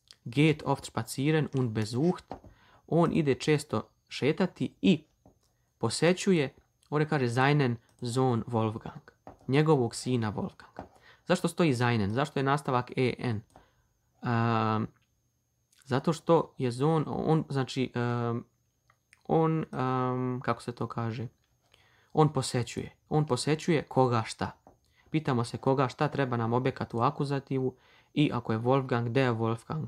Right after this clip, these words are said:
u nominativu, sada pređe u den, evo ga, akuzativ den, eh, den Wolfgang, odnosno seinen, seinen Sohn Wolfgang, jer je Sohn imenica muškog roda.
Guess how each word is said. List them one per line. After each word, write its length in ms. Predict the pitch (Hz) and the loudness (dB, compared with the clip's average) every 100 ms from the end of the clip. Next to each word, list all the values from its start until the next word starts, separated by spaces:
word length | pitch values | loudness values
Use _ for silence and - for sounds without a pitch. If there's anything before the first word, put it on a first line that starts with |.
| - | -6
u 60 | |
nominativu, 800 | 120 131 143 143 151 147 139 147 - _ _ _ - | -4 -2 -2 -4 -2 -2 -2 -4 -10 _ _ _ -14
sada 260 | - 123 120 | -2 0 0
pređe 400 | - 127 120 - | 0 -2 -2 -2
u 100 | 120 | -2
den, 420 | 110 120 123 107 107 _ _ _ _ _ | 2 2 2 0 -6 _ _ _ _ _
evo 200 | - 110 | -8 -6
ga, 120 | 104 101 | -6 -4
akuzativ 640 | 117 - 117 110 - 113 | -4 -4 -6 -6 -4 -2
den, 260 | 113 113 110 | 0 0 -2
eh, 640 | 104 _ - 117 107 104 - _ _ _ _ - _ - | -6 _ -8 -6 -4 -6 -8 _ _ _ _ -20 _ -2
den 240 | 127 120 104 | 0 2 0
Wolfgang, 480 | 104 120 - 120 113 | 0 -2 0 -2 0
odnosno 340 | 113 110 - | -4 -4 -6
seinen, 400 | 123 123 127 113 - _ | -2 0 2 0 -4 _
seinen 440 | 123 123 123 113 110 | -4 -2 -2 -2 -2
Sohn 280 | 113 107 98 _ - | 0 -2 -4 _ -8
Wolfgang, 440 | 98 175 - - _ | -4 -6 -8 -20 _
jer 160 | 127 123 | -2 0
je 120 | 110 | 0
Sohn 260 | 117 127 117 | 0 0 0
imenica 380 | 110 110 110 104 | -2 -2 -4 -6
muškog 400 | 107 - - - | -6 -6 -8 -8
roda. 260 | - - | -10 -14